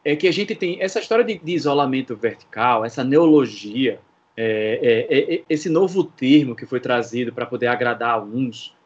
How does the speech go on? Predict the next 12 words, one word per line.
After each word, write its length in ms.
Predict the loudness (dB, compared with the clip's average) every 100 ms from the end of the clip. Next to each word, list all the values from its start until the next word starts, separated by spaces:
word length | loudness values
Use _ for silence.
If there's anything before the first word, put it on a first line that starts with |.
| _ -4
é, 360 | -2 0 -2
é, 340 | -2 -2 -2 -6 _ _ 0
e 100 | 4
não 200 | 4 4
desagradar 540 | 2 0 -2 -2 -2
o 60 | -2
todo, 480 | -4 -6 -4 -4 -10 _ _ _ _ _ _ _ _
é 100 | 0
que 100 | 0
a 40 | 0
gente 220 | -2 -6
vê, 440 | -2 0 0 -2